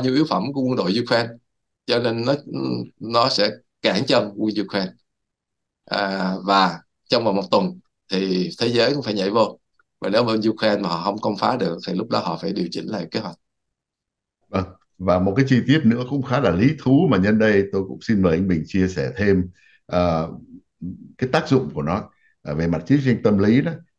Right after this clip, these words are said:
Speaker 2: Thì trong cái tuần vừa qua, thưa quý khán thính giả, ờ, ở trên đài truyền hình của Nga, và đặc biệt là phát tuyến ở các cái khu vực,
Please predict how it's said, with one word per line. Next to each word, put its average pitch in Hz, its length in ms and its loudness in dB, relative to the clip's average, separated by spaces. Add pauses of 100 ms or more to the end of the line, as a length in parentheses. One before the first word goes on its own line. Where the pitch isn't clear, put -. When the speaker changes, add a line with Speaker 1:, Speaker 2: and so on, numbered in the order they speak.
Speaker 2:
Thì 80 100 -2
trong 110 140 2
cái 127 140 4
tuần 95 220 4
vừa 87 260 0
qua, 95 360 4
thưa 92 220 0
quý 117 160 0
khán 110 120 0
thính 131 100 4
giả, 78 300 0 (420)
ờ, 80 420 -2 (760)
ở 95 120 -4
trên 139 140 4
đài 120 180 6
truyền 113 120 2
hình 104 200 2
của 80 120 -2
Nga, 107 340 -2 (640)
và 92 120 0
đặc 98 180 2
biệt 127 120 4
là 95 140 2
phát 165 280 0
tuyến 156 200 4
ở 82 220 -4
các 131 140 -6
cái 151 100 -6
khu 127 200 4
vực, 107 140 4